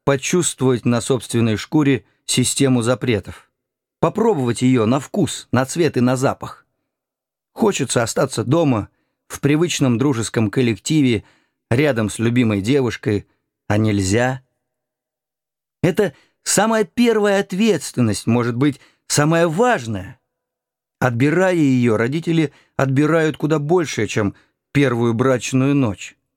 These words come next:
Хотя, по сути, в этом есть много общего.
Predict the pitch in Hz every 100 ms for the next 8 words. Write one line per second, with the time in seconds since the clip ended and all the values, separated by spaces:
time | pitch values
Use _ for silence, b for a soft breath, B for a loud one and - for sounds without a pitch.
0 | _ _ _ _ _ _ - 151 175 165
1 | - 131 - 151 131 120 127 117 113 123
2 | 107 - 127 117 123 110 120 98 - -
3 | 76